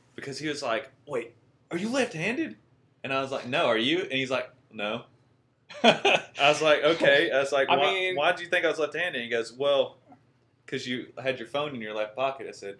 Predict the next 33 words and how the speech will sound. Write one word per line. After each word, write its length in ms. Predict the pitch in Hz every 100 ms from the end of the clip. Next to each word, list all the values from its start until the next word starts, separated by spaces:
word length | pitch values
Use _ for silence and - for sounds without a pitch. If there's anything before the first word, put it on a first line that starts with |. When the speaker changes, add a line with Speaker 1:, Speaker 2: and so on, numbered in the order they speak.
| _
Speaker 1:
"I 80 | 110
mean, 180 | 107 107
my 80 | 101
keys 300 | 101 135 135
were 80 | 113
in 60 | 101
my 100 | 92
right 260 | 117 -
pocket, 360 | - 104 - -
so 360 | - - 101 98
I 60 | 101
didn't 160 | 101
want 160 | 110 104
those 260 | 104 104 -
to 180 | 101 98 _
Speaker 2:
Yeah. 220 | 92 92 85 -
Speaker 1:
scratch 380 | - 123 110 101
it 60 |
up." 340 | 113 117 - - _ _
He 80 | 107
goes, 240 | 104 101 - _ _ _ _ _ _ _ _ _
"But 160 | 117 123
you, 80 |
like, 140 | 117 -
checked 260 | 127 117 -
your 80 |
phone 280 | 107 120 117
and 120 | 110 104
all, 240 | 98 98
you 100 | 98
know, 180 | 101 98 -
and 80 |
your, 120 | 101